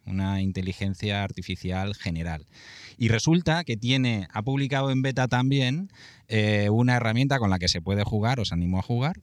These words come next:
de, en la que tú puedes darle la personalidad al bot que tú quieras. Puedes jugar a darle una determinada personalidad, ¿no? Em, bueno, hay,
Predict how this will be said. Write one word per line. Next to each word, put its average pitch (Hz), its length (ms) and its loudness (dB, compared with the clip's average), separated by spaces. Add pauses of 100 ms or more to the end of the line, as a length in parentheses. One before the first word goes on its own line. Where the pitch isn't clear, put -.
de, 87 560 -2
en 101 220 2
la 95 100 2
que 98 560 0 (100)
tú 123 300 4
puedes 131 720 2
darle 123 540 2
la 110 180 2
personalidad 104 880 2
al 110 160 4
bot 101 400 2
que 87 140 -2
tú 92 500 -2
quieras. 76 340 -8
Puedes 85 220 -8
jugar 90 300 -2
a 82 80 -2
darle 87 260 -4
una 98 220 0
determinada 80 520 -2
personalidad, 65 600 -10
¿no? - 160 -16 (720)
Em, 107 600 6
bueno, 113 260 4
hay, 113 240 -2